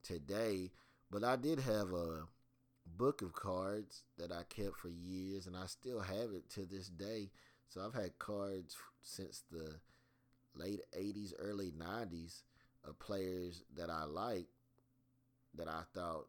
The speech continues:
you know, would be cool to have when I got older, so I could look back and go, "Man, I've had these for so many years." And just the end of last year, uh,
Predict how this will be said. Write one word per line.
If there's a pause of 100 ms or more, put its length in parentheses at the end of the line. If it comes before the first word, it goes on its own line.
(140)
you
know,
would
be
cool
to (540)
have
when
I
got
older,
so
I
could
look
back
and
go,
"Man,
I've
had
these
for
so
many
years." (1400)
And
just
the
end
of (440)
last
year, (1080)
uh,